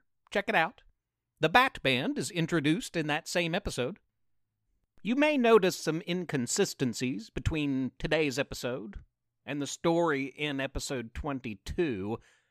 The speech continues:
Some of these stories make their way to me secondhand or even third hand, and if you've ever played the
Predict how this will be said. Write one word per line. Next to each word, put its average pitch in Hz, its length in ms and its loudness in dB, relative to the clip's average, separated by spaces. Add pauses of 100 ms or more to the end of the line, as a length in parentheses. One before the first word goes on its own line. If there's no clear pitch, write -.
Some 359 180 4
of 381 40 0
these 269 160 0
stories 226 380 6
make 190 200 -2
their 185 120 0
way 185 240 2
to 180 100 -6
me 165 340 -2 (600)
secondhand 120 880 -4
or 123 220 -2
even 151 400 0 (500)
third 180 300 0
hand, 104 440 -10
and 120 120 -4
if 147 100 -4
you've 190 140 0
ever 254 180 6
played 226 400 0
the 185 80 -4